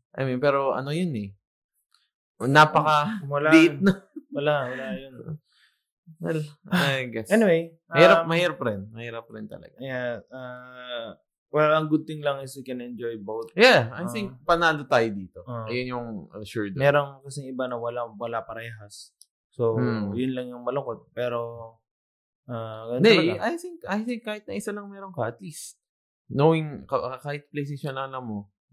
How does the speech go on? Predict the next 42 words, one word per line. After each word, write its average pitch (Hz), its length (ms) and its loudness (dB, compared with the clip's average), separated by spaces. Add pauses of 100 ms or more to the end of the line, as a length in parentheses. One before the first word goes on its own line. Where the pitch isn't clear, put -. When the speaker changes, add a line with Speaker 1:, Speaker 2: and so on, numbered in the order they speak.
(280)
Speaker 1:
alam 131 220 0
mong 131 180 -6
yung 123 80 -10
Sony 120 300 -4
will 110 180 -8
be 107 160 -14
competitive 104 640 -10
now. 101 360 -16 (100)
Speaker 2:
No, 156 280 2
Speaker 1:
Na, 104 260 0
Speaker 2:
well, 92 280 -4 (140)
Speaker 1:
ah, 110 180 -4
ano 117 80 -2
Speaker 2:
it's 156 120 -2
Speaker 1:
talaga, 110 220 0
Speaker 2:
time 160 200 4
na 117 40 0
Speaker 1:
ira-ramp 120 220 4
up 117 60 0
Speaker 2:
siguro 147 280 0
Speaker 1:
nila 123 160 0
Speaker 2:
na 123 60 4
Speaker 1:
yan. 135 320 -4 (440)
Speaker 2:
lumaban 127 480 0
si 127 140 -10
Speaker 1:
Mm. 117 60 -4
Speaker 2:
Microsoft 113 440 -8
Speaker 1:
And 127 180 4
Speaker 2:
na 120 80 -2
Speaker 1:
kung 135 140 2
Speaker 2:
talaga. 123 160 -2
Speaker 1:
Xbox 123 300 -2
lang 120 160 -6
yung 117 100 -14
meron 117 240 -8
ka, 117 240 -6
o 110 140 -4
at 117 100 -2
least 143 240 -8
meron 98 180 -10
ka 98 120 -14
ng 98 140 -20